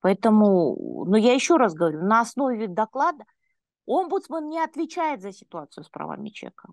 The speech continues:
Ом-, омбудсман докладывает парламенту о том, что, э, вот какова ситуация с правами человека в Кыргызской Республике.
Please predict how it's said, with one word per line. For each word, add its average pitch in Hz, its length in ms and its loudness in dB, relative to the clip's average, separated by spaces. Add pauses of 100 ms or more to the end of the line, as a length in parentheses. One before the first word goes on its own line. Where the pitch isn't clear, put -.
Ом-, 240 360 0
омбудсман 254 680 2
докладывает 226 800 2
парламенту 254 800 -2 (960)
о 208 120 0
том, 370 260 0
что, 285 420 -4 (400)
э, 139 240 -8
вот 320 260 -2
какова 285 460 2
ситуация - 680 -10
с - 80 -20
правами 214 420 -4
человека 180 340 -10
в - 80 -14
Кыргызской 165 440 -10
Республике. - 580 -20